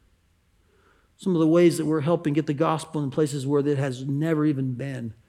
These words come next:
Like, like, spend, invest your money there. Would you resist to the point, like, "Ah,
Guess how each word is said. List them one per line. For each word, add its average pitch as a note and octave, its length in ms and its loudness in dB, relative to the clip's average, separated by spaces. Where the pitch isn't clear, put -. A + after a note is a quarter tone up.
Like, F3 180 -2
like, F3 200 -4
spend, B3 600 0
invest F3+ 680 0
your G3+ 100 0
money F3+ 280 0
there. C#3+ 340 -2
Would C#3+ 140 -4
you F3+ 100 0
resist E3 480 2
to G#3 80 0
the F3+ 80 0
point, G3 260 0
like, D#3+ 140 -4
"Ah, E3 760 0